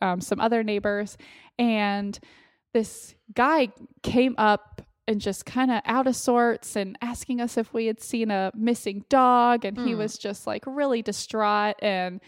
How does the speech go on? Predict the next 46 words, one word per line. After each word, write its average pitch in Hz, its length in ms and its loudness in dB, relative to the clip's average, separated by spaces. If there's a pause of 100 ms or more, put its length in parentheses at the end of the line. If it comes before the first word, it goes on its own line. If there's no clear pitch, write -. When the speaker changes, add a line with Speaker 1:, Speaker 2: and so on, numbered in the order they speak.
(380)
Speaker 1:
he 220 240 -4
said 190 320 0
that 180 260 -2
she - 200 -4
had 190 100 -2 (100)
just, - 400 -2
like, - 180 -6
ran 226 440 0
out 220 160 0
the 220 80 4
door 208 360 6
and, 196 380 2
and, 202 160 2
like, 185 160 -4
he, - 200 -14
he 208 80 -6
was 226 120 -4
like, 190 140 -10
"I 294 160 -4
didn't 269 180 -2
even 233 160 0
have 220 140 -2
time 220 200 -2
to 220 60 -8
put 233 140 -2
on 190 140 -2
shoes." - 320 -2
And 202 80 -2
I 185 40 0
looked 202 200 -2
down 220 100 4
and 185 80 -6
he 185 60 -8
was 190 260 0
just - 320 0
wearing 196 300 0
his 208 120 -8
socks. 240 560 2
Speaker 2:
Aw. 196 280 2
Speaker 1:
And 220 100 -2
anyway, 196 260 -6
he 269 140 -4
was 311 180 0
so, 208 300 2
so 202 220 0
distraught. 185 520 0